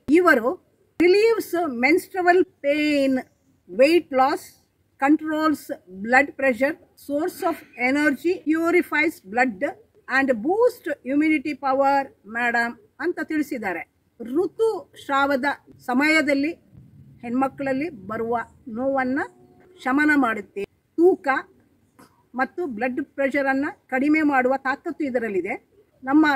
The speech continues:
ಶಕ್ತಿಯನ್ನ ಹೆಚ್ಚಿಸ್ತದೆ, ರಕ್ತವನ್ನ ಶುದ್ಧೀಕರಣ ಮಾಡುತ್ತೆ, ಮತ್ತೆ ನಮ್ಮ ಪ್ರತಿರೋಧನ ಶಕ್ತಿಯನ್ನ ಹೆಚ್ಚಿಸುತ್ತೆ ಅಂತ ಕೊಟ್ಟ comment ಇದ್ದು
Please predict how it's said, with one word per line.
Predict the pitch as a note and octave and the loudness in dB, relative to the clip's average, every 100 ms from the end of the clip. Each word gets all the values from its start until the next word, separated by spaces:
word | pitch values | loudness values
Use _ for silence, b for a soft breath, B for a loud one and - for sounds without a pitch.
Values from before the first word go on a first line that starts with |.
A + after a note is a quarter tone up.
| - | -2
ಶಕ್ತಿಯನ್ನ | D4 - G4 G4+ G4+ | -8 -6 -4 -2 0
ಹೆಚ್ಚಿಸ್ತದೆ, | D4 - C#4+ - F#3+ G#3+ - _ _ - | 0 -2 -6 -8 -10 -8 -10 _ _ -8
ರಕ್ತವನ್ನ | C4 C4+ - F#4 F4 F4 | -6 -4 0 4 4 4
ಶುದ್ಧೀಕರಣ | - C4+ A3+ D#4+ D4 C4+ A#3+ | 0 -4 0 0 0 0 0
ಮಾಡುತ್ತೆ, | G#3 F#3 - C#4 C#3 _ - _ _ _ - C4 | -2 -4 -6 -10 -10 _ -20 _ _ _ -14 -8
ಮತ್ತೆ | D4+ - C4+ | -6 -4 -4
ನಮ್ಮ | B3 A#3+ | -4 -4
ಪ್ರತಿರೋಧನ | B3+ B3 - F#4+ F#4+ F#4+ D#4 E4+ E4 D4 - - | -4 -6 -4 -2 0 0 2 2 0 -6 -18 -14
ಶಕ್ತಿಯನ್ನ | - C#4 - D#4+ D#4 C4 C4+ G4+ - - | -10 -10 -6 -2 0 2 0 -4 -8 -14
ಹೆಚ್ಚಿಸುತ್ತೆ | F#4+ - A4 - C#4+ - C4+ C4 C4 | -12 -6 -6 -4 -8 0 4 4 4
ಅಂತ | - - A3 A3 D#4 - - - _ _ _ - | -2 -10 -8 -6 -8 -8 -12 -20 _ _ _ -14
ಕೊಟ್ಟ | B3 B3+ | -10 -8
comment | A#3+ B3+ C4 D4 C4+ | -10 -6 -4 -2 -4
ಇದ್ದು | A#3+ G#3+ | -6 -6